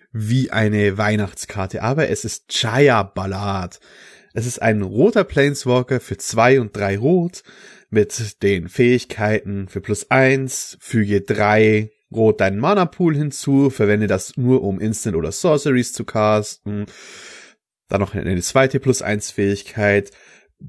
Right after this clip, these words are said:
wirf bis zu drei Karten ab, zieh so viele Karten nach und ein Emblem mit, du kannst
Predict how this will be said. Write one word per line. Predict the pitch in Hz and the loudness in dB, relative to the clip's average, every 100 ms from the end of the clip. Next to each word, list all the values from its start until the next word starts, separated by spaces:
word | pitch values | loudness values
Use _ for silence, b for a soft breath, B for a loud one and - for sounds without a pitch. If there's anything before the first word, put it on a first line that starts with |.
| - | 2
wirf | 170 - | 2 4
bis | 143 - | -2 -2
zu | 117 | -6
drei | - 98 92 | -2 -2 -2
Karten | - 147 175 - 131 | 0 2 2 0 -2
ab, | 110 120 - | 0 -2 -6
zieh | - 113 | -4 -4
so | 104 107 | -2 -4
viele | 92 101 90 | -4 -4 -4
Karten | - 90 - 80 | -2 -4 -4 -6
nach | 104 147 143 - b b | -4 -2 -2 -6 b b
und | 202 202 131 | 2 2 0
ein | 120 | 2
Emblem | 113 110 143 185 175 180 B B B - | 0 0 4 4 2 -4 B B B -2
mit, | 110 101 - b b _ _ _ | 2 2 0 b b _ _ _
du | - | -6
kannst | 117 147 151 208 208 - | -4 2 2 2 -4 -8